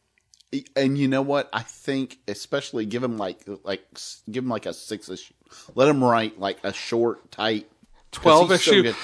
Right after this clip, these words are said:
Speaker 2: a twelve issue Catwoman Maxi
Speaker 1: Okay,
Speaker 2: series.
Speaker 1: he, uh, he, that'd be
Speaker 2: Yeah.
Speaker 1: fine. Twelve would be fine.
Speaker 2: Yeah.
Speaker 1: But yeah, something nice, tight
Speaker 2: Tom
Speaker 1: that
Speaker 2: King
Speaker 1: he's got
Speaker 2: special.
Speaker 1: the whole. Oh God, that would be so, so good.
Speaker 2: Yeah.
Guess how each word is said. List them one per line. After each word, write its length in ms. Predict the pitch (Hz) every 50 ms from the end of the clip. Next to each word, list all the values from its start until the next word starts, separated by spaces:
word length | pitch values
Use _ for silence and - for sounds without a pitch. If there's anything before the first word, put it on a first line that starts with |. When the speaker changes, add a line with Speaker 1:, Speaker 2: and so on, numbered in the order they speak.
| - -
Speaker 2:
a 60 | 190 -
twelve 300 | - - 220 214 220 226
issue 240 | 214 - - 254 240
Catwoman 520 | - - - 185 180 175 190 202 226 226
Maxi 280 | 214 156 131 - - 180
Speaker 1:
Okay, 200 | 175 - 190 165
Speaker 2:
series. 200 | 160 165 170 -
Speaker 1:
he, 240 | 190 202 262 - -
uh, 180 | 196 190 - 175
he, 180 | - - 196 185
that'd 380 | - 196 214 220 - 196 214
be 80 | 226 165
Speaker 2:
Yeah. 60 | 117
Speaker 1:
fine. 220 | - 107 101 98 101
Twelve 240 | - 156 135 135 135
would 100 | 120 95
be 80 | 101 98
fine. 300 | - 98 85 78 80 - -
Speaker 2:
Yeah. 140 | 110 107 92
Speaker 1:
But 140 | 98 123 -
yeah, 260 | 127 127 127 110 90 - - - - - -
something 360 | - - 147 135 - 151 147
nice, 300 | 139 139 143 147 127 123 -
tight 120 | - 151
Speaker 2:
Tom 160 | 131 127 135 127
Speaker 1:
that 80 | 120
Speaker 2:
King 140 | 120 135 135
Speaker 1:
he's 120 | - -
got 200 | - 135 131 127
Speaker 2:
special. 320 | 120 123 120 131 117 - 117
Speaker 1:
the 140 | - 107 95
whole. 40 |
Oh 240 | - - - - - - -
God, 420 | - - - - - - - - _ _ _ _ _ _ _ _ _ _ -
that 180 | - 131 -
would 140 | 113 110 107
be 120 | 104 104
so, 960 | 92 - - - - - - - 120 110 110 110 107 104 101 95 95 90 87 82
so 420 | - - - - - 95 87 87
good. 320 | 87 85 85 - - - - -
Speaker 2:
Yeah. 140 | 110 104